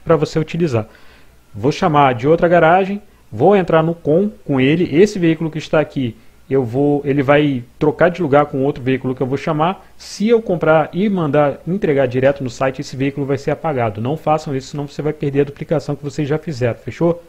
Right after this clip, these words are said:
E vou repetir o processo de sair com o veículo aqui de dentro do centro de operações móvel, destruir ele na frente da porta da oficina de Tani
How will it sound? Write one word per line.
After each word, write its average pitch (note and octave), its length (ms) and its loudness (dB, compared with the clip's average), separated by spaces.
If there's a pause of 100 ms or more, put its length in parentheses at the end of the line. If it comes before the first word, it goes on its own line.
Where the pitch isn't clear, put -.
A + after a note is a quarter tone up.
(760)
E G#3+ 80 4
vou F3+ 180 6
repetir G3+ 300 2
o F#3+ 60 0
processo F3 480 2
de C#3 80 -8
sair C3+ 340 2
com D3 80 0
o C#3 40 0
veículo A#2+ 560 0
aqui A#2 260 -6
de A#2 100 -8
dentro A#2 340 -2
do G#2 80 -10
centro A2+ 200 -6
de B2+ 60 -6
operações B2 340 -4
móvel, D#3+ 340 0
destruir C3+ 460 -4
ele B2+ 180 2
na B2 140 0
frente C#3 340 -6
da C3 100 -2
porta B2 300 -6
da B2+ 80 -4
oficina B2+ 300 -6
de A#2+ 100 -12
Tani D#3 380 -4